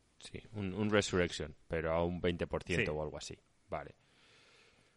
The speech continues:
Speaker 1: Pues bueno, ya nos has hablado de las armas, nos has hablado del gameplay, los bosses. Los bosses,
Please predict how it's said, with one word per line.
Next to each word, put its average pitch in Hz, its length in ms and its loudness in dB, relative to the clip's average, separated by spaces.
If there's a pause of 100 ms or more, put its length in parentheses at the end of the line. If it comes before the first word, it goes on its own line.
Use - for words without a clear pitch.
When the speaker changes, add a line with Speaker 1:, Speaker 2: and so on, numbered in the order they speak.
(160)
Speaker 1:
Pues 117 220 4
bueno, 131 260 6
ya 120 600 8
nos 117 180 -2
has 107 100 -4
hablado 107 220 6
de 104 80 4
las 98 220 4
armas, 151 420 10
nos 113 160 4
has - 80 2
hablado 104 240 10
del 95 180 4
gameplay, 151 880 10 (460)
los 104 320 12
bosses. 104 400 10
Los 90 180 10
bosses, 170 540 6